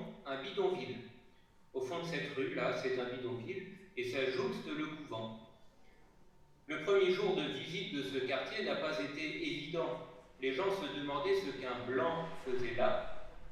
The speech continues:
un Français de surcroît. « Ovine crasé pays nous », me disait-il. Ça veut dire, « Tu viens écraser notre pays », comme l'ont fait beaucoup de blancs,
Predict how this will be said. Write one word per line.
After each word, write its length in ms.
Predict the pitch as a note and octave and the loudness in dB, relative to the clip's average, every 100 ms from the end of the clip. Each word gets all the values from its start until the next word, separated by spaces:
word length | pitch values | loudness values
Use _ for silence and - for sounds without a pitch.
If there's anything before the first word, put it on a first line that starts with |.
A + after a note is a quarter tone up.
| - | -2
un 120 | B2+ | 0
Français 560 | B2+ C3 E3+ E3+ G#3 F3 | 0 2 2 2 2 2
de 140 | C#3 | 2
surcroît. « 640 | - E3+ - D#3 A#2+ - - - - - - - - F4 | 0 -2 0 4 4 2 -4 -10 -18 -20 -20 -20 -10 0
Ovine 640 | F#4+ G4 G4+ - - - | 2 2 0 0 0 -4
crasé 680 | - - - - - - - | -4 -2 0 0 0 0 2
pays 340 | G3 G3+ F#3+ F#3 | 2 2 0 2
nous », 240 | F3+ F3+ - - - C#3 | 2 2 -2 -14 -16 -10
me 140 | C#3 | -6
disait-il. 680 | C#3+ C#3+ D3+ D3 C#3 A#2+ A2 A2 - | -6 -6 -6 -6 -6 -8 -8 -12 -16
Ça 160 | C3 | -10
veut 160 | B2 C3+ | -4 -4
dire, « 220 | F#3+ A3 - - - | -2 -2 -2 -6 -8
Tu 60 | |
viens 220 | C#3 F3 F#3 F3+ | -6 -4 -2 0
écraser 640 | F3+ F3+ F3+ E3+ E3+ G3 | 2 4 4 2 2 2
notre 380 | - - D3+ D3+ | 2 0 -4 -6
pays », 300 | D#3+ E3 E3 E3 - - - - | -4 -4 -2 -4 -6 -8 -12 -8
comme 240 | D3+ D3+ D3+ | 0 0 2
l'ont 100 | C#3 | -2
fait 340 | - D#3+ D#3 B2+ | -2 -2 0 0
beaucoup 260 | C3 B2+ C3+ | 2 0 0
de 120 | A#2+ | -2
blancs, 360 | A#2 B2+ B2+ | 2 2 2